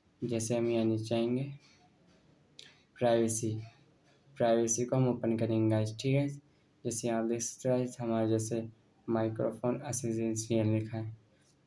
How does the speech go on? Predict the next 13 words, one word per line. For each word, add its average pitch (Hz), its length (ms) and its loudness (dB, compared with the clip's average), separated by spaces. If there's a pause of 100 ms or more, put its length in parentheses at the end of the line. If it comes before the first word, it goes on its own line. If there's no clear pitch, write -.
तो 127 80 2
इसे 123 180 0
हम 123 200 2
कर 117 160 0
देंगे 113 300 2
ऑफ। 113 300 -4 (800)
तो 123 60 2
आप 113 200 2
देख 117 120 0
सकते 127 160 -2
हैं 123 140 2
जैसे 117 260 -4
हमारे 113 460 -2